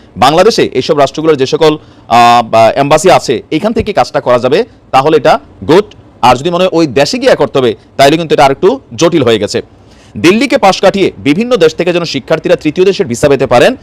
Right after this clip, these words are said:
সেই উদ্যোগ নিয়েছে পররাষ্ট্র মন্ত্রণালয়। এছাড়াও ইউরোপের বিভিন্ন দেশের সঙ্গে আলোচনা চালিয়ে যাচ্ছে সরকার। ক্রোয়েশিয়া, বুলগেরিয়া, রোমানিয়া প্রভৃতি দেশের ভিসা যেন বাংলাদেশ থেকে পাওয়া যায়, সেই প্রচেষ্টাও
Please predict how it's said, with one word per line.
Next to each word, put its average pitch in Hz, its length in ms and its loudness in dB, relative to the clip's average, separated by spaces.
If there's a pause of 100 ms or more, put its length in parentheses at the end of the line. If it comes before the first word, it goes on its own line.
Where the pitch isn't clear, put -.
(220)
সেই 190 200 0
উদ্যোগ 208 200 -2
নিয়েছে 170 260 0
পররাষ্ট্র 143 400 0
মন্ত্রণালয়। 156 440 0 (320)
এছাড়াও 143 480 2
ইউরোপের 190 360 0
বিভিন্ন 165 300 -6
দেশের 151 220 -6
সঙ্গে 147 200 -6
আলোচনা 143 320 -4
চালিয়ে 135 220 -4
যাচ্ছে 135 220 -4
সরকার। 135 340 0 (400)
ক্রোয়েশিয়া, 220 440 2
বুলগেরিয়া, 170 500 2
রোমানিয়া 156 360 -2 (140)
প্রভৃতি 202 360 -2
দেশের 170 240 -4
ভিসা 127 240 -4
যেন 165 100 2 (400)
বাংলাদেশ 160 440 0
থেকে 185 160 -2
পাওয়া 127 200 4
যায়, 98 240 -6
সেই 226 200 -2
প্রচেষ্টাও 151 480 0